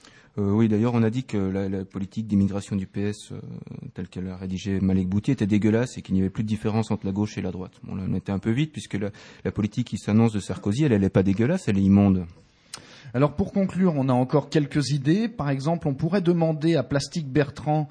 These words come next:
Speaker 2: de réfléchir à l'avenir du Parlement en France.
Speaker 1: Et à Jean-Jacques T N T de nous donner son avis sur la dissolution de l'Assemblée nationale.
Speaker 2: On pourrait évidemment demander à Raymond de Nic-, Nitroglycérine de nous dire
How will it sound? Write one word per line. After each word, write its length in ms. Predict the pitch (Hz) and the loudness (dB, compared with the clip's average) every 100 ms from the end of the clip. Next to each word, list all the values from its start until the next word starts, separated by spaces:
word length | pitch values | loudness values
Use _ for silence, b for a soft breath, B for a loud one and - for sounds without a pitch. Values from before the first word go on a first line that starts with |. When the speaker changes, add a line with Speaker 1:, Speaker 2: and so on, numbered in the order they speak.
| B B B - | B B B -6
Speaker 2:
de 140 | 117 | 0
réfléchir 680 | 139 151 143 143 - 147 139 | 2 2 2 -2 -2 -2 2
à 80 | 123 | 2
l'avenir 420 | 127 117 143 131 | 2 0 -2 -2
du 180 | 113 117 | -4 -4
Parlement 580 | 131 120 123 123 120 110 | 0 2 2 2 0 -2
en 60 | |
France. 480 | 101 123 120 - - 95 b b b b | -4 -4 -4 -4 -8 -10 b b b b
Speaker 1:
Et 160 | 101 104 | -2 2
à 100 | 104 | 2
Jean-Jacques 440 | 110 131 143 143 | 2 2 0 -2
T 100 | - | 2
N 180 | 127 120 | 6 6
T 180 | 139 185 | 4 2
de 80 | 135 | 4
nous 140 | 110 | 4
donner 220 | 107 113 | 6 4
son 200 | 110 117 | 2 0
avis 200 | 104 107 | 0 0
sur 160 | 120 104 | -2 0
la 80 | 95 | 0
dissolution 500 | 101 - 101 - 104 | 0 0 -2 0 -2
de 60 | |
l'Assemblée 340 | 95 - 95 95 | -2 -2 0 0
nationale. 580 | 92 - 95 127 170 110 B B 127 | -2 0 2 2 -2 -8 B B -6
Speaker 2:
On 100 | 120 | -4
pourrait 340 | 117 143 156 147 | 2 4 4 6
évidemment 560 | 151 143 147 151 156 151 | 4 4 4 4 4 2
demander 500 | 139 135 127 147 135 | 2 0 0 2 4
à 140 | 117 | 4
Raymond 400 | 110 147 151 147 | 4 2 2 2
de 160 | 127 113 | 2 2
Nic-, 300 | 120 127 - 117 | 0 -2 -6 -4
Nitroglycérine 1080 | 143 151 143 151 139 139 143 143 143 135 | -2 -2 0 0 0 0 0 2 2 0
de 120 | 120 | 2
nous 160 | 120 120 | 2 2
dire 380 | 117 135 139 | 0 0 0